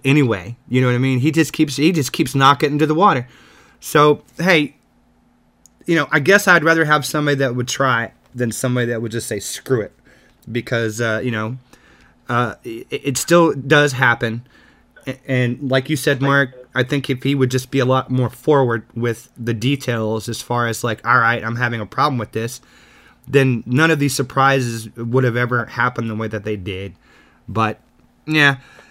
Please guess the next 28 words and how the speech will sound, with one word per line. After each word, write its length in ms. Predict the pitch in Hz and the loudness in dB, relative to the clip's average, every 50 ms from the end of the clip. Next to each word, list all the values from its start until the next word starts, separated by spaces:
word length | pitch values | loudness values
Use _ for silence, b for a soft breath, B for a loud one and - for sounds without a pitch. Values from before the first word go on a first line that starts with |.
| b b b b | b b b b
now 240 | - 160 170 180 208 | 0 4 6 6 6
you 160 | 208 196 190 | 6 4 4
got 280 | 160 175 170 165 165 165 | 4 4 6 6 4 4
the 100 | 165 156 | 4 4
alternative. 800 | 160 160 156 160 - 190 190 185 170 156 143 147 143 143 - - | 4 4 4 4 2 2 2 4 4 2 2 2 0 -4 -8 -12
Now 280 | 139 - 156 190 220 208 | -4 2 4 6 8 8
we've 180 | 190 170 143 | 6 6 4
got 160 | 156 165 151 | 4 2 4
a 60 | 143 151 | 2 2
U 200 | 160 165 156 156 | 4 4 4 4
S 220 | 156 143 - - | 4 2 2 2
Open 480 | 151 151 - 160 156 151 151 156 - - - | 2 2 2 2 0 0 0 -4 -8 -12 -6
with 220 | 135 139 139 131 - | -2 0 0 0 0
seven-foot 640 | - - 175 185 190 180 170 - - 170 160 143 | 2 2 4 4 4 2 0 2 2 2 2 2
tables, 480 | - 180 202 208 175 165 170 170 - - b b b b b | 2 4 4 4 4 2 0 -2 -6 -12 b b b b b
and 160 | b 196 185 | b 0 4
people 260 | - 269 262 254 247 240 | 4 4 6 6 6 6
are 100 | 233 226 | 4 4
pissing 340 | - 247 254 - 240 233 | 4 2 2 4 4 4
and 100 | 233 226 | 4 6
moaning 320 | 220 247 277 277 240 226 214 | 6 6 6 6 6 4 2
like 220 | 214 208 214 - | 2 0 2 2
it's 140 | - 214 - | 2 0 2
Barry, 500 | 170 160 220 269 302 202 131 113 101 - | 4 4 6 6 6 4 0 -2 -6 -6
you 140 | - 143 165 | -2 0 2
know? 240 | 165 160 170 185 202 | 2 4 4 2 2
It's 200 | 185 185 - - | 0 -4 -4 -4
like, 140 | 180 165 | -6 -6